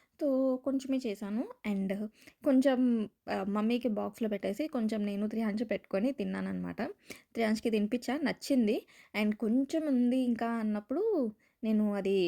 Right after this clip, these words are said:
హేమచంద్ వచ్చాక తింటారో లేదో. Actually హేమచంద్కి నచ్చదు ఇది, కానీ తింటారేమో అనేసి నేను చిన్న బౌల్‌లో ఉంచాను. ఇంకా ఆ త్రియాంష్ బాబు దానిపైన ఎక్కి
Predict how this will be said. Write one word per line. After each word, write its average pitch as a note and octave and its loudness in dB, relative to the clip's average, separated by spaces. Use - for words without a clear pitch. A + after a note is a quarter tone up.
హేమచంద్ A#3 0
వచ్చాక G#3+ -4
తింటారో G#3 -2
లేదో. G#3+ 0
Actually B3+ -2
హేమచంద్కి A#3 0
నచ్చదు G#3 -2
ఇది, F#3+ -2
కానీ B3 2
తింటారేమో G#3+ 0
అనేసి G#3+ -2
నేను G#3+ 0
చిన్న A#3 2
బౌల్‌లో G#3 2
ఉంచాను. A#3+ 2
ఇంకా A3+ 0
ఆ G3+ -2
త్రియాంష్ G3+ 0
బాబు G#3 -2
దానిపైన G3 -2
ఎక్కి G3+ -4